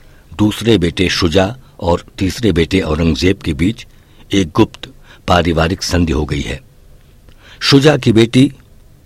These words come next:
गुलरुख बानो की सगाई औरंगजेब के बड़े बेटे सुल्तान अहमद से हो गई है। हालांकि इसे गुप्त रखा गया, लेकिन फिर भी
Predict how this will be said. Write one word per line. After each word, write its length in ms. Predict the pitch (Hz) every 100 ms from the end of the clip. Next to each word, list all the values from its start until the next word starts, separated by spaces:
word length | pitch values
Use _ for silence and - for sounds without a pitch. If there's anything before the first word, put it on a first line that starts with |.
| -
गुलरुख 460 | 85 104 101 104 85
बानो 260 | 95 120
की 140 | 131 104
सगाई 440 | 90 78 80 85 - - - - -
औरंगजेब 520 | 95 92 87 78 98 -
के 100 | 98
बड़े 240 | 87 98
बेटे 360 | 85 76 76 80 - - -
सुल्तान 400 | 92 - 85 85
अहमद 240 | 85 90 87
से 80 | -
हो 140 | 64 71
गई 180 | 76
है। 160 | 64 73 - - - - _ - - -
हालांकि 380 | 117 131 131 147
इसे 280 | - 120 - - 123
गुप्त 280 | 117 -
रखा 300 | 95 82 101
गया, 180 | 87 107
लेकिन 260 | 110 95 92
फिर 200 | 104 101
भी 220 | 95